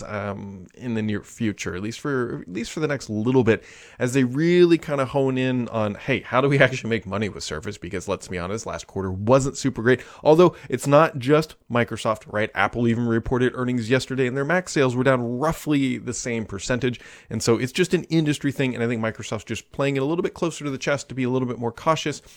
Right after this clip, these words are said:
and, uh, we're just gonna continue to see their higher end, better selling products continue to get revved,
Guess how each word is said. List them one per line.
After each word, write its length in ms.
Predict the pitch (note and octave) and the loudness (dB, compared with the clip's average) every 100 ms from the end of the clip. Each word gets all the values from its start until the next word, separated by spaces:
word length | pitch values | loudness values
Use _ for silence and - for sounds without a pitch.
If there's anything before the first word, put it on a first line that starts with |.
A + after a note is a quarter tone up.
| - - - | -20 -20 -12
and, 260 | - A2+ A2+ | -2 0 2
uh, 80 | G#2+ | 4
we're 120 | A2+ | 2
just 160 | A2+ - | 2 -4
gonna 180 | A2+ | -4
continue 340 | G#2 - A#2 A2 | -4 -4 -2 -2
to 80 | G2+ | -4
see 140 | A2+ | -4
their 160 | G2+ F#2 | -4 -4
higher 420 | - C3+ C3+ A#2+ | -2 0 2 2
end, 180 | A2+ F#2 | 0 2
better 220 | B2+ A2 | 2 2
selling 300 | - D3 C3 | 2 0 0
products 400 | A#2+ G#2 G2+ - | -2 -2 -2 -8
continue 360 | G#2 G2+ G2 | -8 -4 -4
to 100 | F2+ | -4
get 120 | F#2 F#2 | -6 -2
revved, 220 | G2 | -2